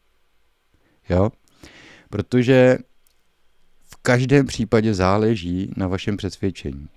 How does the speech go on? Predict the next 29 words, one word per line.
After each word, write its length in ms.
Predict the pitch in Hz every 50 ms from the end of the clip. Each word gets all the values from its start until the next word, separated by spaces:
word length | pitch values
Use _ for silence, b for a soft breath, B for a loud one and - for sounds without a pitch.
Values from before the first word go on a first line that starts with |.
| -
na 80 | 85 78
vašem 340 | 80 92 87 - 95 82 78
vnitřním 460 | 78 82 85 - - 98 95 90 87
názoru. 480 | 85 78 80 80 76 78 85 80 - - _ _ B B B B B B B B B B B
A 80 | - 92
vy 500 | 87 90 101 123 139 143 143 143 135 101 - - _ _ _ _ -
v 60 | -
podstatě 460 | - 117 110 - - 131 123 104 127
jenom 320 | 120 107 110 117 123 120 117
sdělujete 520 | 101 104 113 110 110 113 110 - 117 110
svůj 220 | - - 110 110
názor, 420 | 104 107 107 107 98 82 82 71 -
protože 580 | - - 92 - - 104 87 104 113 113 107 - _ _ _ _ _ _ _ _ -
na 180 | 87 92 95
věci, 360 | 95 110 120 120 - - 135
o 60 | 120 101
kterých 320 | - - 113 101 87 -
nepochybujete, 800 | 90 85 - - - 98 - - - 104 92 104 107 98 - 104
se 140 | - -
nezeptáte. 640 | 107 98 87 90 90 - - - 67 - - - - - _ _ _ _ _ _ _ _ _ _ -
Vždycky 420 | 90 85 82 107 - - - 156
se 260 | 147 - 139 107 - - _ _ _ -
ptáte 460 | - - - 101 104 123 - - 123
na 140 | 92 78 78
věci, 300 | 87 104 113 - - 113
kde 140 | 107 113 110
pochybujete, 720 | - - 110 - - 117 110 90 80 76 76 73 - -
kde 160 | 76 78 82 85
máte 280 | 95 101 107 - -